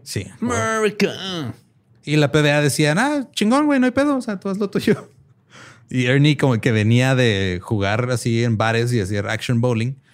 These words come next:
Speaker 1: pensaba que la mayoría de los jugadores de la P B A eran aburridos y, pues, él era bien excéntrico, güey. En mil novecientos setenta y tres el güey ganó veintidós mil dólares en treinta torneos diferentes. Pero resultó otra vez que eran los sesenta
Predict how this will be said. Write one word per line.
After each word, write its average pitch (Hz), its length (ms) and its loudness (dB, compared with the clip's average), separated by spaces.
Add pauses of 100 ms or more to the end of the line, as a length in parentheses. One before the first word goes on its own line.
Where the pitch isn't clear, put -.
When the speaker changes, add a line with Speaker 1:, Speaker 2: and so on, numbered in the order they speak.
(300)
Speaker 1:
pensaba 117 340 -2
que 107 140 -2 (100)
la 107 120 -4
mayoría 98 220 -2
de 104 60 -4
los 110 100 -6
jugadores 101 280 -4
de 117 60 -4
la 98 120 -6
P 98 120 -6
B 92 60 -4
A - 20 -4
eran 110 160 -2
aburridos 101 500 -4
y, 92 60 -14
pues, - 160 -14
él 92 80 -8
era 87 140 -8
bien 87 120 -10
excéntrico, 95 460 -10
güey. 98 140 -10 (440)
En 120 140 -2
mil 143 140 4
novecientos 151 340 2
setenta 147 300 -2
y - 20 -2
tres 151 240 -2
el 120 80 -2
güey 107 160 -2
ganó 113 240 0
veintidós 101 400 -2
mil 107 160 -2
dólares 110 380 -4
en 85 240 -8
treinta 92 400 -12
torneos 85 340 -10
diferentes. 87 500 -20 (1400)
Pero 143 160 -2
resultó 135 320 2
otra 135 200 2
vez 135 160 2
que - 80 -2
eran 127 180 0
los 120 140 0
sesenta 135 480 -2